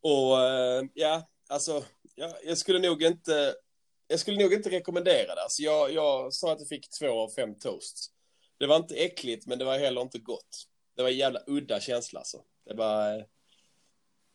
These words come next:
ja, det kändes fel. Men, eh, ja. Den, eh, provade man ju och, eh,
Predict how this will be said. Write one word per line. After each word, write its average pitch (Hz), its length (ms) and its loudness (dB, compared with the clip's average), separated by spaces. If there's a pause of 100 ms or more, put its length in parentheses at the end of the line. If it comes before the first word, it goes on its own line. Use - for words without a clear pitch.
ja, 120 80 -8
det 127 60 -2
kändes 139 360 2
fel. 120 320 0 (320)
Men, 110 160 -16
eh, 110 180 -16 (580)
ja. 131 240 -2 (960)
Den, 151 280 8
eh, 151 180 6
provade 160 440 -2
man 131 180 -4
ju 127 140 -6
och, 127 560 -10
eh, 123 500 -2